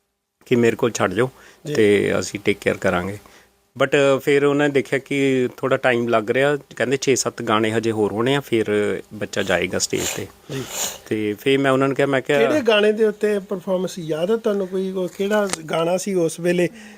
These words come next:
Speaker 2: ਜਿਸ ਵੇਲੇ ਇਹਨਾਂ ਨੇ ਪਰਫਾਰਮੈਂਸ ਕੀਤੀ ਸੀਗੀ?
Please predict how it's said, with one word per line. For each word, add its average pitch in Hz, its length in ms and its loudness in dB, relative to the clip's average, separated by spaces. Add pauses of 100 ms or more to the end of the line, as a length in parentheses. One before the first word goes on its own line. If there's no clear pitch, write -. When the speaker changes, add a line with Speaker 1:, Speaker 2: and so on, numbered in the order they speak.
(100)
Speaker 2:
ਜਿਸ 196 260 2
ਵੇਲੇ 202 340 2
ਇਹਨਾਂ 202 160 4
ਨੇ 202 80 4
ਪਰਫਾਰਮੈਂਸ 185 720 2
ਕੀਤੀ 165 300 -2
ਸੀਗੀ? 165 320 -2